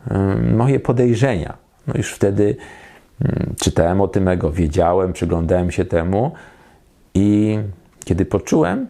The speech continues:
aż taki mocny opór, to stwierdziłem, że coś jest na rzeczy, że coś, mm, rzeczywiście tam się buntuje, więc musi być prawda w tym,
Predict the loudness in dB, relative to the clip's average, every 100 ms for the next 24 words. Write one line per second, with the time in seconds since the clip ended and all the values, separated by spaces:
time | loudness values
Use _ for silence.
0 | -12 _ _ _ -14 -6 -2 0 0 0
1 | 0 -2 -2 0 0 0 -2 -4 -2 -2
2 | 0 2 0 0 0 0 0 -4 -16 _
3 | _ _ _ _ _ 0 2 4 2 2
4 | 2 2 0 -2 -12 -12 _ _ -6 -2
5 | 2 2 0 -8 _ -6 0 0 -2 -10
6 | -8 -6 -4 -4 -6 -6 -4 -2 0 2
7 | 2 0 0 0 0 -2 0 -2 -2 0
8 | 0 0 2 2 2 0 -2 -10 -20 -20
9 | -20 -18 -4 0 2 2 0 -4 -10 -18
10 | _ -8 -2 2 2 0 0 2 2 0
11 | -8 -20 _ _ _ _ -4 2 4 2
12 | -2 -8 -2 2 2 0 -2 -2 -4 -6
13 | -16 _ _ -20 -6 0 2 2 0